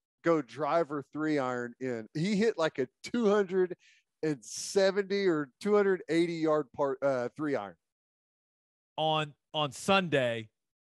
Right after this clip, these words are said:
Speaker 2: Rory, Rory had it rolling early, right? It looked like he may go real low, but he putts on seven. I'm like, "Oh,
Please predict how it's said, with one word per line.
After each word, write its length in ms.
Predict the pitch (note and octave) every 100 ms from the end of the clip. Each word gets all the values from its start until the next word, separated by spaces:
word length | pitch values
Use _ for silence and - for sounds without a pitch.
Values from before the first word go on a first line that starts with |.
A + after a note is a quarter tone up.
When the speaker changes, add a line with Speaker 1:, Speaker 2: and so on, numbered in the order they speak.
| _ _ _ -
Speaker 2:
Rory, 600 | B2 F3 G3 F3+ D#3+ B2+
Rory 300 | C#3 F#3 F3+
had 160 | D#3+
it 60 | D#3
rolling 360 | C#3+ D3+ D3+ C#3
early, 300 | C3+ A#2 F#2+
right? 320 | A2 C3 - _ _ _ _ -
It 80 | C3
looked 220 | D#3 C#3+
like 180 | C#3+ C#3+
he 120 | C#3+
may 160 | C3+
go 140 | B2+ C3
real 300 | A#2+ C3+ C3+
low, 480 | B2+ B2+ B2+ B2+ G#2 _ _ _ _ B2
but 360 | C#3 C3 A#2+ - _ _ _ _ _ _ _
he 380 | C#3 E3+ D3+ _ _ -
putts 280 | E3+ F3 F#3+
on 180 | F3
seven. 440 | D3 F3 E3+ E3 D#3+
I'm 120 | B2+
like, 140 | B2 A2
"Oh, 160 | B2+